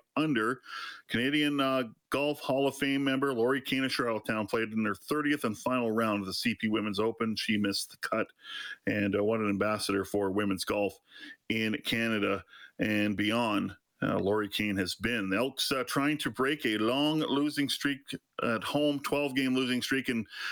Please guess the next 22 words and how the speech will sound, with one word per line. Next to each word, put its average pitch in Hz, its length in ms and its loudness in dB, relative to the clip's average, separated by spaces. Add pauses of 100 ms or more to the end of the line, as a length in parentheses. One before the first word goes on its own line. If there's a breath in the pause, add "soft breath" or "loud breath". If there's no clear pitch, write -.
(120)
uh, - 80 2
sweep 170 420 0
this 135 200 0
home 131 200 2
and 120 80 2
home 120 160 2
set 120 280 0 (340 loud breath)
against 113 500 -2
the, 113 320 0 (400 loud breath)
uh, 107 160 2
Ottawa 117 320 2
Red 113 240 2
Blacks. 107 400 -2
Now, 127 140 2
when 131 140 2
they 127 120 4
went 170 300 0
to 156 80 0
play 202 360 0
Ottawa, 135 540 2 (300)
in 196 120 0
Ottawa, 113 580 2